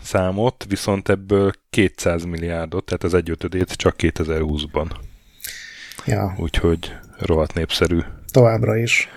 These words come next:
Speaker 1: Cucc. Továbbra is. Igen, igen, igen, igen. Mondjuk beleszámoltak, ö, sok mindent, olyat is, ami nem Minecraft motorral készül, csak ilyen Minecraft, ö, dizájnnal, vagy, vagy, ö,
Speaker 2: Hát,
Speaker 1: tudod,
Speaker 2: vagy hogy
Speaker 1: Minecraft
Speaker 2: valaki Minecraftról
Speaker 1: paródiák.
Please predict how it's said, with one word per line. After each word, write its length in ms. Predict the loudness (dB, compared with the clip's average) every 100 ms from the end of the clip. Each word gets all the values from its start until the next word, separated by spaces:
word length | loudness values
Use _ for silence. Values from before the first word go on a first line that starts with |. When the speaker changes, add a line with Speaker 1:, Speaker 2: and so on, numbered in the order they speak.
| -20 -20 -20 _ _ _ _ -6
Speaker 1:
Cucc. 320 | 2 2 2 -2 -2 -2 -8 -10 -6
Továbbra 480 | 2 2 2 0 -2
is. 340 | 0 -2 -4 -8
Igen, 280 | -12 -12 -14
igen, 220 | -16 -16
igen, 260 | -16 -16 -16
igen. 240 | -16 -14 -4
Mondjuk 300 | 0 0 6
beleszámoltak, 760 | 6 6 2 2 0 0 2
ö, 220 | 2 2 0 -6 -18 -16 -8
sok 280 | -2 -2 0
mindent, 440 | -2 0 0 2
olyat 240 | 4 4 2
is, 140 | -2
ami 280 | -2 -4 -8 -12 -20 -20 -20 -6
nem 160 | -2 0
Minecraft 480 | 0 0 0 -2
motorral 420 | -2 2 4 4 2
készül, 360 | 2 2 2
csak 240 | 0 -2 0
ilyen 140 | 0
Minecraft, 640 | 0 -4 -2 0 0 0 2
ö, 220 | 2 2 -2 -8 -16 _ 0
dizájnnal, 720 | 4 6 6 4 2 0 0
vagy, 320 | 0 -2 -2
vagy, 420 | 2 6 6 4 4
ö, 180 | 6 4
Speaker 2:
Hát, 120 | 2 -4 -8
Speaker 1:
tudod, 200 | -2 -2
Speaker 2:
vagy 100 | 0
hogy 0 |
Speaker 1:
Minecraft 180 | 2 4
Speaker 2:
valaki 280 | 6 6 8
Minecraftról 440 | 6 6 4 4 4
Speaker 1:
paródiák. 200 | 4